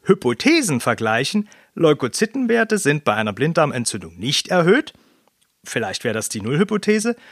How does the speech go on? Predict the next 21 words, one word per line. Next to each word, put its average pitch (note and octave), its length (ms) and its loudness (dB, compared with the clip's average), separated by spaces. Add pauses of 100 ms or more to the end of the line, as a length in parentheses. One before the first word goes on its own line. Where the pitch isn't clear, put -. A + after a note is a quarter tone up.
(240)
Oder B3+ 260 6
Leukozytenwerte E3 800 2
sind C#3 180 -4
bei C3 100 2
einer C3 200 0
Blinddarmentzündung B2+ 920 -2
um A#2+ 100 -4
einen A2+ 280 -8
bestimmten G#2+ 440 -6
Wert F#2 220 -10
erhöht. - 400 -6 (400)
Im B2 140 -4
Sinne A3 180 6
der F#3+ 140 6
Berechnung D3 420 2
von C#3 160 0
Wahrscheinlichkeiten G3 880 -2
kannst - 420 -2
du C#3+ 120 -4
also B2 280 -4
Bedingungen, C3 680 -6